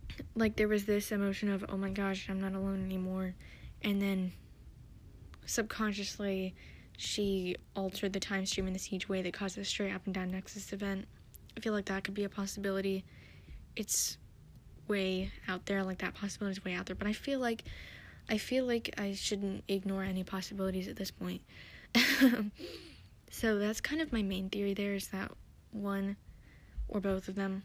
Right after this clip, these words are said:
are Nexus beings able to alter the time stream, but especially Sylvie, I think. Anywho, well, we're twenty-five minutes into the episode and I still haven't gotten past this, like, one <laughs> scene. But I think it's a big scene, I think. I think it's more important than we,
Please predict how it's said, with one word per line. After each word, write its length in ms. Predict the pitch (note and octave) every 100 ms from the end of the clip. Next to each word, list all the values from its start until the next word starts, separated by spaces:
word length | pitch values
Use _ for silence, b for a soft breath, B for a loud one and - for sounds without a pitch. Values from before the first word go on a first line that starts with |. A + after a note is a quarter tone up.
| - -
are 80 | G3
Nexus 340 | F#3+ - G3+
beings 480 | G3+ G#3 G3+ G#3 - - -
able 240 | G3 G3 F#3
to 120 | -
alter 220 | F#3 F#3+ G3
the 100 | G3
time 240 | G3 G3
stream, 300 | - G#3+ G#3
but 160 | G3 -
especially 600 | - - F#3 - F#3+ F#3+
Sylvie, 380 | F#3 - F#3 G3
I 60 | F#3+
think. 280 | - G3 - B B B B B B -
Anywho, 300 | G#3+ F#3+ F#3 B B B B B B B - - - - - - - - - -
well, 100 | A3+
we're 80 |
twenty-five 360 | G#3 A3+ A3 G#3+
minutes 240 | G#3 G#3
into 120 | G#3+ G#3
the 80 |
episode 280 | G#3 G3+ A3
and 80 | G3+
I 40 |
still 180 | G3+ -
haven't 180 | G#3 G#3
gotten 200 | G#3+ A3
past 240 | - G3+
this, 140 | G#3+ -
like, 100 | G#3
one 180 | G#3 G3+
<laughs> 80 | -
scene. 280 | B3+ A#3+ - B B B B B -
But 100 | C#4+
I 40 |
think 160 | A3+ -
it's 140 | F4+
a 40 | G#4
big 300 | C4+ A#3+ A#3+
scene, 340 | - A3+ F#3+
I 80 | F#3
think. 220 | - F#3+
I 80 | G3
think 180 | G#3 A3+
it's 180 | A3 -
more 340 | F#3+ F#3+ G3
important 640 | F#3+ F#3 G3 G3 G3+ F#3+ B B B B -
than 300 | G3+ F#3+ F#3
we, 400 | F#3+ F#3 F#3